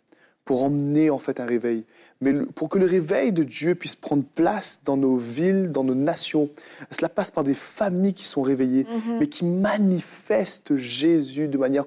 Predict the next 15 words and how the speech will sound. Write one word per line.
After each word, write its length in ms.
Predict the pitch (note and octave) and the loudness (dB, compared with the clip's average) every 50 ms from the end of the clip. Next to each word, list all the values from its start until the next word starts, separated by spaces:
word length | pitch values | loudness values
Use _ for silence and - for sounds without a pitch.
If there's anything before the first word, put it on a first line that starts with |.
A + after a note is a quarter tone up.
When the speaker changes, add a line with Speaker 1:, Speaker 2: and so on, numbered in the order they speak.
| - _ _ - | -6 _ _ -4
Speaker 1:
concrète 600 | - A3 G3+ - - - - D3+ C#3 C#3 - - _ _ - _ - | -2 -2 -2 -2 -4 -2 0 0 0 0 -2 -8 _ _ -20 _ -4
dans 180 | C3+ E3 D#3+ - _ _ _ _ _ - | -2 -2 -2 -2 _ _ _ _ _ -4
toutes 300 | - B3+ A#3 - _ - | -2 -2 -2 -2 _ -2
les, 260 | E3 D3 C3+ C3 - - | 2 4 4 4 2 0
les, 140 | - C3+ B2 | 0 0 0
les 120 | - - C3 | 2 0 -2
sphères 560 | - - - - - - - - D#3+ D#3 C#3 | -2 -4 -8 -10 -12 -6 0 2 2 2 2
de 100 | C3+ C3 | 0 -2
nos 100 | B2+ A#2+ | -2 -4
vies. 220 | A2+ A#2 A#2 - _ _ - - - - - - | -6 -8 -10 -12 _ _ -20 -20 -20 -12 -4 0
Et 100 | C3+ C#3 | 2 2
aujourd'hui, 440 | D3 D3 D#3 D3+ D3+ C#3 D#3 G3 F#3+ | 2 2 2 0 -2 -2 0 0 0
je 100 | D#3 C#3+ | 0 0
sais 240 | - - - F#3+ | -2 0 -2 -2
que, 220 | F#3 - D#3 C#3+ | 0 2 0 0